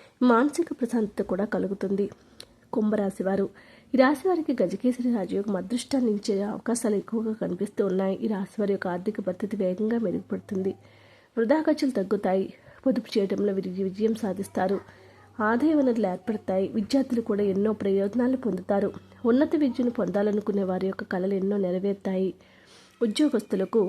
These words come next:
ఎలాంటి ఇబ్బందులు ఉండవు. వ్యాపారస్తులు కూడా గతంలో పెట్టిన పెట్టుబడుల నుంచి మంచి లాభాలను పొందుతారు. కొత్త ఉద్యోగాలు లేదా వ్యాపారాలు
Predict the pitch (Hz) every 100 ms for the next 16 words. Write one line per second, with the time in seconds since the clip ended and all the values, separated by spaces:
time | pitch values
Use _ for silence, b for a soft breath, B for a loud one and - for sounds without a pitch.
0 | 220 - 220 233 294 294 208 185 196 202
1 | 262 214 175 190 196 - 214 233 233 -
2 | 311 302 - 269 - 202 202 190 220 220
3 | 214 196 196 185 190 214 233 214 190 202
4 | 196 175 214 190 180 180 233 247 190 185
5 | - 185 190 - B B B B - -
6 | - 330 180 175 208 202 190 214 202 202
7 | 196 202 220 208 285 294 285